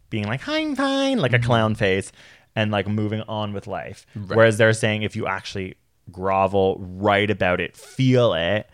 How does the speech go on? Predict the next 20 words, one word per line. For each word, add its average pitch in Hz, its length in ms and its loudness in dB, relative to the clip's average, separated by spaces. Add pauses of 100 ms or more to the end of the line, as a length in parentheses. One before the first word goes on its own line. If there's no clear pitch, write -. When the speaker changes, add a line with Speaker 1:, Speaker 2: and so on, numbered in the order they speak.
(440)
Speaker 1:
they 113 200 4
noticed 107 640 0
that 95 120 -4
you 101 120 -6
were 101 140 -4
able 95 200 -6
to - 100 -16
handle, 101 840 -4
this 98 180 -12
was 95 140 -14
using 92 240 -6
images, 85 380 -10
like, 87 120 -10
negative 85 400 -6
images, 85 360 -8
like, 87 100 -8
it 82 40 -12
was 82 240 -14
disturbing - 500 -14
images, 101 360 -4